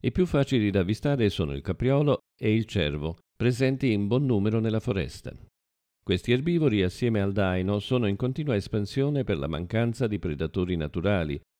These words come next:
anche se negli ultimi anni è stata segnalata la presenza della lince, dell'orso bruno e del lupo.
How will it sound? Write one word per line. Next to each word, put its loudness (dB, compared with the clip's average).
anche 0
se 0
negli 0
ultimi 0
anni 2
è 2
stata -4
segnalata -2
la -2
presenza -4
della -2
lince, -2
dell'orso 0
bruno -2
e 2
del 4
lupo. -6